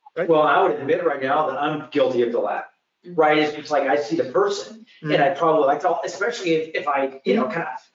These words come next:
Speaker 2: fall in love with their
Speaker 3: Yeah.
Speaker 2: personality and just believe in what they're doing, why would I not put blinders on? This is what I wanna know. This is what,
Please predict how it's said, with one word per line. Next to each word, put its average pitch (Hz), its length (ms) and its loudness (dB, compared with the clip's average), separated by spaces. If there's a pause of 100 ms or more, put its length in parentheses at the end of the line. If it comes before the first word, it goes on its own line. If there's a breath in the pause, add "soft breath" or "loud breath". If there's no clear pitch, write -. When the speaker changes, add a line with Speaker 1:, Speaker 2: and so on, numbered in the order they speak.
(140)
Speaker 2:
fall 190 300 4
in 151 160 0
love 165 320 6
with 170 100 0
their 202 120 0
Speaker 3:
Yeah. 190 120 -6
Speaker 2:
personality 190 560 2
and 151 80 -4
just - 140 -10
believe 180 260 0
in 175 80 2
what 170 140 2
they're 160 140 2
doing, 208 300 2 (1120)
why 254 240 -2
would 226 220 -10
I - 20 -2
not 269 320 -2
put 180 220 -2
blinders 139 480 0
on? - 60 -14 (1040)
This 339 100 -12
is 202 240 -10
what 214 160 0
I 160 80 2
wanna 196 180 0
know. 240 200 0
This 208 100 -6
is - 60 0
what, - 160 0